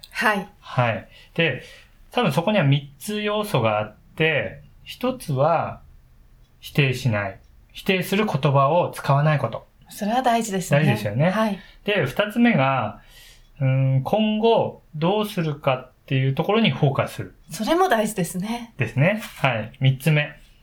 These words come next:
Speaker 2: 三つ目は、穏やかに明るく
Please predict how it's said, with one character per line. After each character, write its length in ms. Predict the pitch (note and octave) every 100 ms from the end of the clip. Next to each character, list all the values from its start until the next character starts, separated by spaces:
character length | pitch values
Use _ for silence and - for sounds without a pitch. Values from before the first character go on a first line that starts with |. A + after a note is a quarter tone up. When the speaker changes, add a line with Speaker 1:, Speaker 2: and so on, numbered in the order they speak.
| _ C#3+
Speaker 2:
三 180 | C#3 -
つ 140 | A#3
目 100 | A3+
は、 420 | A#2+ B2+ A2+ F2 - - - - - _ _ -
穏 260 | C3 G3+ D#4
や 140 | D4+
か 160 | - C#3
に 120 | C#3+
明 160 | B2 - C4+
る 120 | D#4
く 380 | - B3+ B3